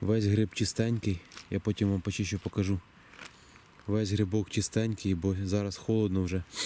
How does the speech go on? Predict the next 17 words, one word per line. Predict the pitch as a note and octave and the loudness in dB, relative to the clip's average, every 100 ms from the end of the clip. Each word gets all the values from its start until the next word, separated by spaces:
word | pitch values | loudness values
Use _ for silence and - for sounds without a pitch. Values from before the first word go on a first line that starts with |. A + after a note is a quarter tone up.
| - - - | -6 -10 -10
Сьогодні | - G#2 G#2+ G#2 | 2 4 4 4
вночі | G#2 - A#2+ | 2 2 0
було | G2 G2+ - - - | 2 0 -2 -10 -6
чотири | - C3 B2 | -2 2 2
градуси | G#2+ A2 G2+ G#2 | 2 0 -2 -2
тепла | G#2 F#2+ | -2 -2
всього | E2 - E2+ | -2 -4 -4
на | D#2+ | -4
все. | - - | -6 -6
Чотири | - - A2+ | -2 0 0
градуси. | F2 D#2 - - - - - - - - - - - | 0 -4 -6 -14 -20 -20 -20 -20 -20 -20 -20 -12 0
Вони | G2 G#2 | 2 4
тільки | C3 A#2+ | 2 2
почали | A2 G#2 A2+ | 0 2 0
появлятися. | G#2+ A#2+ B2+ D3 D3+ G#2 | 2 0 0 -2 -2 -6
Це, | - F#2+ - - - - - - - - - - - - | -2 -2 -4 -16 -20 -20 -20 -20 -20 -20 -16 -16 -16 -8
е, | F2+ F2+ F2+ F#2 | -4 0 0 0